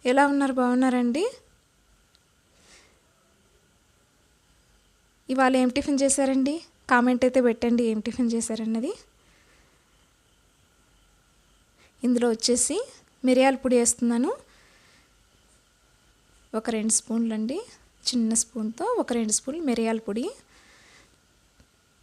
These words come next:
తర్వాత వచ్చేసి ఇది జీలకర్ర పొడి అండి. జీలకర్ర, ఉప్పు వేసి మిక్సీ గ్రైండ్ చేసి పెట్టుకున్నాం అనమాట. రెడీగా ఉంటుంది మా ఇంట్లో ఎప్పుడు మిరియాల పొడి, జీలకర్ర పొడి అన్నీ రెడీ చేసి పెట్టేసుకుంటాము. ఇలాగా అన్నీ వేసేకి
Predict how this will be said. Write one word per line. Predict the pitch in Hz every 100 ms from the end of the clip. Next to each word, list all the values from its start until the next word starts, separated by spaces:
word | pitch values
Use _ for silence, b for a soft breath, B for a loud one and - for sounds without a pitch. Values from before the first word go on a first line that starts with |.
| _ -
తర్వాత | 233 214 208
వచ్చేసి | 214 - 220 - 392
ఇది | 254 247
జీలకర్ర | 220 214 226
పొడి | 226 220 220
అండి. | 214 254 466 - - _ _ _ _ _ b b b b _ 214
జీలకర్ర, | 220 220 214 269
ఉప్పు | 285 220 - 240
వేసి | 247 226 226 359 508 349
మిక్సీ | 254 - 240
గ్రైండ్ | 226 226 220
చేసి | 214 -
పెట్టుకున్నాం | 202 - 214 214
అనమాట. | 214 208 196 277
రెడీగా | 311 247 233 226 240
ఉంటుంది | 226 233 220
మా | 214
ఇంట్లో | 208 - 214
ఎప్పుడు | 208 269
మిరియాల | 302 233 226 214
పొడి, | 220 214
జీలకర్ర | 220 233 226 208
పొడి | 208 214 226
అన్నీ | 220 226 349 - - b b b b b b b b -
రెడీ | 233 233
చేసి | 226 214
పెట్టేసుకుంటాము. | - 208 220 - 220 220 214 240
ఇలాగా | 277 226 208 240 359 311
అన్నీ | 220 214
వేసేకి | 214 220 226 220 240